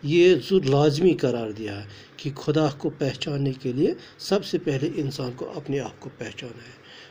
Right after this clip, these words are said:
जो अपने, इंसान अपने आप को पहचान सकेगा, वही जाके बाद में खुदा को भी पहचान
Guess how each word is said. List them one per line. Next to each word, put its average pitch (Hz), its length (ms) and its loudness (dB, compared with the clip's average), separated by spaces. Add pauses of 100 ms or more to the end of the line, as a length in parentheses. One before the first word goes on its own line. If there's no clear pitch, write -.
(180)
जो 175 220 8
अपने, 180 380 2
इंसान 160 500 -2
अपने 170 280 -4
आप 151 200 -2
को 160 100 -4
पहचान 151 500 -2
सकेगा, 156 560 -2 (360)
वही 135 300 0
जाके 127 500 -2 (360)
बाद 117 300 -4
में 113 160 -8
खुदा 127 220 -6
को 113 240 -10
भी 110 80 -10
पहचान 156 600 -4